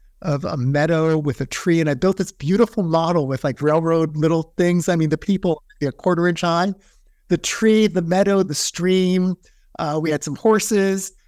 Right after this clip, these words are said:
and that was my vision. And we came damn close to that little model I made, like, seven years ago. So it's defining what do you want your life to look like?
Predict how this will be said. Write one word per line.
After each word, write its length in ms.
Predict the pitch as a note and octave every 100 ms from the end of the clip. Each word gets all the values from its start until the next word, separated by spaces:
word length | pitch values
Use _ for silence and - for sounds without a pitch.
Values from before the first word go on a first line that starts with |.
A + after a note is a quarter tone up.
| _ _ -
and 160 | F3
that 140 | F#3+ A#3+
was 140 | A#3+
my 140 | A#3 A#3+
vision. 480 | C#4+ C4 C#4+ G3+
And 140 | G3 F3
we 140 | B3
came 480 | - - A3+ G#3+ F3+ - _
damn 340 | - - C#4 D4
close 480 | - B3 A#3 G3 -
to 100 | A3
that 200 | F#3+ G#3
little 200 | A3 A#3
model 420 | A3+ G3 A3+ G#3
I 120 | G#3
made, 400 | F3+ F3 E3 D#3+ - _ _ _
like, 240 | F3 D3+ _ _ _
seven 420 | - - A#3 G#3+
years 260 | G3 G3 D#3+
ago. 300 | C#3+ F2+ - _ _ _ _ _ _
So 380 | - G3 G3+
it's 360 | G#3 G#3 G3+ -
defining 1040 | G#3+ F3+ _ F3+ A3 C4 A3 E3 D3+ F3+ - _ _
what 300 | E3 G#3 G3+ - -
do 80 | F#3+
you 160 | G3+
want 240 | G3+ F3+ D#3
your 160 | G#3
life 260 | G3+ G3 F#3+
to 80 | -
look 300 | D3 G#3+ -
like? 340 | D3+ G#2+ -